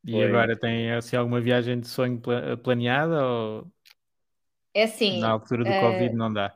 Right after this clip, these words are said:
Speaker 3: <laughs> Não, é assim, em termos de viagens de sonho temos várias, sim.
Speaker 2: <laughs>
Speaker 3: Não sei quando é que elas vão acontecer, não temos nenhuma programada no tempo. Já falámos várias vezes de ir a Nova Iorque, eh,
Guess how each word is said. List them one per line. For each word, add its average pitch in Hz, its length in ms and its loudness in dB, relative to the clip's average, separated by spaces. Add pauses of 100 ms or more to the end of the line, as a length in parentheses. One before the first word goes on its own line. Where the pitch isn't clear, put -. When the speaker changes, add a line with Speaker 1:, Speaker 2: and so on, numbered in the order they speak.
Speaker 3:
<laughs> - 580 -4 (960)
Não, 208 200 4
é 214 120 4
assim, 220 160 0 (120)
em 185 140 -2
termos 233 300 2
de 202 60 -2
viagens 214 380 4
de - 60 -12
sonho 269 160 0
temos 202 260 -4
várias, 160 480 -4
sim. 160 100 -10
Speaker 2:
<laughs> 156 560 2
Speaker 3:
Não 190 120 2
sei 190 140 -2
quando 185 180 -2
é 202 60 -2
que 208 80 -2
elas 208 240 2
vão 196 220 0
acontecer, 196 480 -2
não 180 100 -4
temos 208 260 -2
nenhuma 220 320 0
programada 202 640 -2
no 202 180 -4
tempo. 165 260 -4 (540)
Já 202 100 2
falámos 220 360 2
várias 208 260 2
vezes 196 280 0
de 190 80 -6
ir 196 100 -6
a 190 40 -4
Nova 190 240 -4
Iorque, 240 540 -2
eh, 202 1300 0